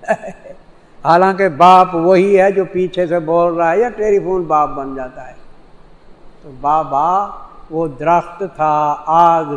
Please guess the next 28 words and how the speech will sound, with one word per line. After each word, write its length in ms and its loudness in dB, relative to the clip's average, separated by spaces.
تھی، 320 -8
وہ 120 -4
ٹیلی 340 4
فون 440 2
کا 140 2
کام 440 -4
دے 140 -8
رہے 300 -12
تھے۔ 100 -20
کس 200 -8
کا؟ 280 4
ایک 340 -2
غیبی 540 0
ٹیلی 460 -8
فون 300 -12
تھا۔ 160 -2
بولنے 460 0
والے 240 2
کون 360 2
تھے؟ 200 -8
آپ 340 0
بولنے 300 -8
والے 320 -8
تھے۔ 80 -20
پروردگار 640 -6
وہی 340 -8
فرما 380 -10
رہے 140 -14